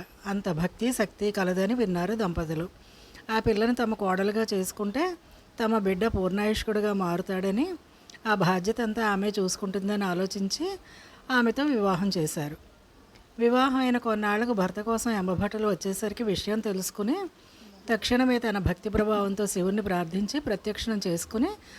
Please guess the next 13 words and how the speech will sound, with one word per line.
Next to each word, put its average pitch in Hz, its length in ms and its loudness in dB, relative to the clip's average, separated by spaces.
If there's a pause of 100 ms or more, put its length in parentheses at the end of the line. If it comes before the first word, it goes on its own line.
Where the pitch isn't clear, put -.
(240)
భర్తను 202 640 0 (380)
పూర్ణాయుష్కుడుగా 208 800 0
మార్చుకునే 185 560 -2
వరం 175 300 -2
పొందిందని 190 680 0 (640)
పురాణాలు 202 520 2
చెబుతున్నాయి. 151 500 -4 (680)
అలాగే 240 440 4
ఇక్కడ 220 180 -2
ఇంకొక 208 500 -2
కథ 180 400 -4
కూడా 196 340 -2
ఉంది. 165 380 -2